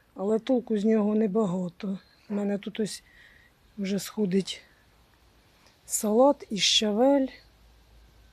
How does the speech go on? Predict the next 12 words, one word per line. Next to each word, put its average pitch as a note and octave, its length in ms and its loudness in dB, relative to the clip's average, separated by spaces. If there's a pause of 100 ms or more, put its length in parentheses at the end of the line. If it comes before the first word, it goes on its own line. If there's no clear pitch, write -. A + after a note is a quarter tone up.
(2250)
Там G#3 200 2
більше A3+ 320 6
є F#3+ 220 0
салат, F#3 460 -2
а F#3 60 -8
цей A3 220 -6
менший. F#3 460 -4
Ця B3 160 2
цибулька A#3 480 0
в A3 40 0
мене A3 260 2
споляна G3 640 0